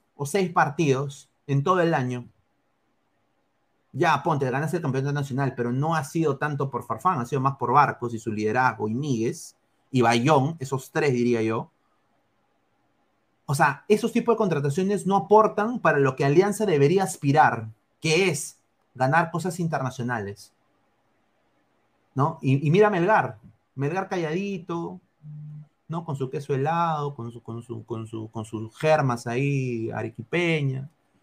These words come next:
con su misti, ¿no? O, ¿no? El, el Medellín de, el Medellín peruano, le dicen, ¿no? ¿No? Ahí, ¿no? Eh, ¿no? Con su, con sus fanáticos, ¿no? Que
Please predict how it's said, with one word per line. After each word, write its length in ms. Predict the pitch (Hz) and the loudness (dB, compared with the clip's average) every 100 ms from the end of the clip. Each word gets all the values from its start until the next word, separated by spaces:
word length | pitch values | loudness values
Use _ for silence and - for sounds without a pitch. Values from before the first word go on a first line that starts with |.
| _ - | _ -14
con 100 | 113 | -12
su 160 | 117 | -6
misti, 680 | 123 160 175 165 - 147 147 165 - - _ _ _ - | -2 0 2 0 -4 -10 -6 -6 -6 -18 _ _ _ -10
¿no? 300 | 143 170 165 _ _ _ - 123 | -8 -6 -10 _ _ _ -12 -8
O, 360 | 113 113 113 | -6 -4 -4
¿no? 180 | 120 143 | 0 0
El, 160 | 139 139 | 0 0
el 100 | 143 | 2
Medellín 680 | 135 135 139 143 156 202 196 | 2 4 4 4 4 2 4
de, 480 | 185 170 151 135 127 | 2 4 4 4 2
el 160 | 139 139 | 2 0
Medellín 500 | 143 143 147 190 180 | 2 2 2 0 2
peruano, 640 | 165 175 190 160 127 113 | 6 8 8 4 0 -2
le 80 | 120 | -4
dicen, 360 | 120 117 110 | -4 -8 -10
¿no? 280 | 113 208 92 | -10 -10 -14
¿No? 180 | 65 - | -18 -14
Ahí, 360 | 123 123 143 139 | -6 -2 0 0
¿no? 360 | 131 147 190 _ _ _ _ _ _ | 0 -2 -6 _ _ _ _ _ _
Eh, 840 | - 120 120 117 113 113 113 113 - _ _ | -6 -2 0 0 0 -2 -6 -10 -16 _ _
¿no? 200 | 139 165 | -6 -6
Con 160 | 147 127 | -2 -4
su, 180 | - 135 | -4 -6
con 160 | 127 | -6
sus 140 | 123 120 | -4 -4
fanáticos, 800 | 127 139 165 170 139 131 - 135 | -4 -2 -2 -4 -4 -8 -2 -2
¿no? 180 | 147 | -2
Que 220 | 139 113 | -4 -4